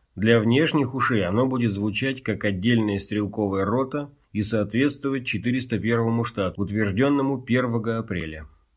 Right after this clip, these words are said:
А значит, будет включать в себя сто семьдесят восемь человек, в том числе шесть командиров, двадцать два сержанта и сто пятьдесят красноармейцев.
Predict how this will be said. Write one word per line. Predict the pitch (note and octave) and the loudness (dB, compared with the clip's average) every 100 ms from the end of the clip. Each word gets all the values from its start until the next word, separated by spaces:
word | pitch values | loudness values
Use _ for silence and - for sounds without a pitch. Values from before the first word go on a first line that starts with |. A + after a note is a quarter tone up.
| _ _ _ | _ _ _
А | - A2 | 0 0
значит, | G#2 G2+ F#2 B2+ A#2+ _ | 2 0 0 -6 -12 _
будет | F2+ B2 C3+ B2+ | 0 4 4 2
включать | C3 C3 D3 D#3+ | 0 0 0 -2
в | - | -4
себя | B2 A2+ G#2 | -2 0 0
сто | - D3+ | -2 -2
семьдесят | D3 - B2+ A2+ G#2+ F#2+ | 0 0 0 0 -2 -4
восемь | G#2+ C3 B2+ A#2+ | -4 -2 -2 -2
человек, | B2 B2 G2 E2 - _ - | -2 0 -2 -4 -12 _ 4
в | |
том | D3+ C#3+ | 6 6
числе | C3+ B2 C#3 A#2+ | 2 -2 0 2
шесть | C#3+ C#3 | 2 2
командиров, | A#2 G#2 G2+ A2 C3 B2 - _ | 2 2 2 2 2 0 -6 _
двадцать | F2 F2 A#2+ A#2+ G#2+ | -8 2 2 2 -2
два | F#2+ G#2 | -2 -2
сержанта | - F#2+ G#2 C#3 C3 | -2 -2 0 0 0
и | F#2+ G2 | -6 -6
сто | F#2 C3 | -4 -2
пятьдесят | A#2 G#2 F#2 F#2+ C3 - | -2 -2 -2 -2 -4 -4
красноармейцев. | A#2 A#2 A#2 A2 G2 D#2 - | -2 0 0 0 -2 -6 -12